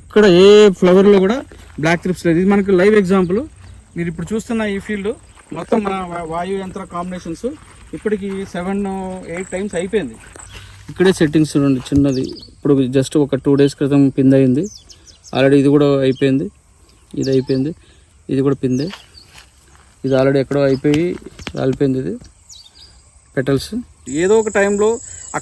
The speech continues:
క్రాప్ సెట్టింగ్ టైంలో వర్షం వచ్చినా పాడైపోతుంది, లేదంటే బ్లాక్ థ్రిప్స్ పడైనా మనకు హెవీగా డ్యామేజ్ అవుతుంది. So ఈ కండిషన్ నుంచి మనం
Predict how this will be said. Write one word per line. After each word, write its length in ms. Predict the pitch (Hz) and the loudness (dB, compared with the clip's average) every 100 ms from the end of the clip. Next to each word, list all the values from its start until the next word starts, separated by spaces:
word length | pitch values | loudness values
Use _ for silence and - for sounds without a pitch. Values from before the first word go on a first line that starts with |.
| - | -2
క్రాప్ 240 | 190 214 | 0 2
సెట్టింగ్ 260 | 226 214 214 | 0 0 0
టైంలో 260 | 214 214 214 165 | 0 2 2 0
వర్షం 200 | 151 196 | -2 -2
వచ్చినా 280 | 190 196 190 185 | -2 -2 -2 0
పాడైపోతుంది, 580 | 185 196 190 202 202 214 220 | 0 2 0 -2 -4 -4 -2
లేదంటే 220 | 196 190 151 | -2 -2 -2
బ్లాక్ 180 | 160 170 | -2 -2
థ్రిప్స్ 180 | 185 175 - | -6 -10 -8
పడైనా 300 | 175 175 214 - - - - | -6 -6 -8 -12 -20 -16 -6
మనకు 240 | 170 175 175 165 160 | -4 -4 -4 -4 2
హెవీగా 260 | 180 180 156 | 4 4 2
డ్యామేజ్ 240 | 156 151 131 | 0 0 -4
అవుతుంది. 240 | 110 113 104 - - - - | -8 -12 -16 -18 -20 -14 -4
So 80 | 240 214 | -2 -2
ఈ 40 | 247 | 2
కండిషన్ 340 | 233 254 247 262 | 2 2 0 0
నుంచి 120 | 254 | 0
మనం 120 | 240 | 0